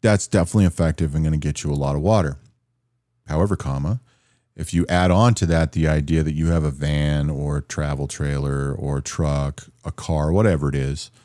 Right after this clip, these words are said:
whether it's for a survival plan or a camping trip, you can also add to that package, which is now a vehicle,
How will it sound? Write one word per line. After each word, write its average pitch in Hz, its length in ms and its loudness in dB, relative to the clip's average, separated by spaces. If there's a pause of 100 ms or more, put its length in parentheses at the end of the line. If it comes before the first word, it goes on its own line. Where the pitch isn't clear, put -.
(400)
whether 80 300 2
it's 76 100 -4
for 78 160 -2
a 71 40 -2
survival 82 460 2
plan 78 260 0
or 76 100 0
a 71 40 -2
camping 85 460 0
trip, 71 320 -4 (1000)
you 87 160 2
can 87 140 0
also 82 420 0
add 80 240 0
to - 160 -8
that 82 400 0
package, 76 500 -4
which 76 220 -6
is 69 80 -6
now 73 180 0
a 73 60 0
vehicle, 78 640 -2